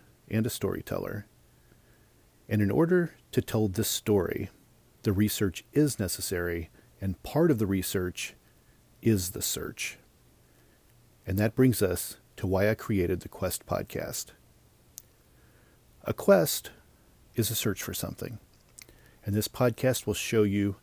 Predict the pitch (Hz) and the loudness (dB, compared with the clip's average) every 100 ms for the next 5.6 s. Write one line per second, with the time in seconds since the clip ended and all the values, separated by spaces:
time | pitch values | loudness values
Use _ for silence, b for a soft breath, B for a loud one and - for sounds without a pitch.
0 | _ - 117 143 135 107 95 92 104 - | _ -2 0 4 4 4 2 2 0 -2
1 | 110 92 87 - - - b b b b | -2 -4 -6 -8 -12 -14 b b b b
2 | 98 - 113 104 98 101 95 85 - 113 | -6 -2 0 0 4 4 2 -4 -2 -2
3 | 107 104 98 b b 104 90 90 90 - | 2 0 0 b b -6 -4 -4 -4 0
4 | 139 127 113 - 98 98 90 82 - 101 | 2 2 0 0 2 2 0 -4 -4 -4
5 | - 110 107 - 117 | -2 0 0 -2 -4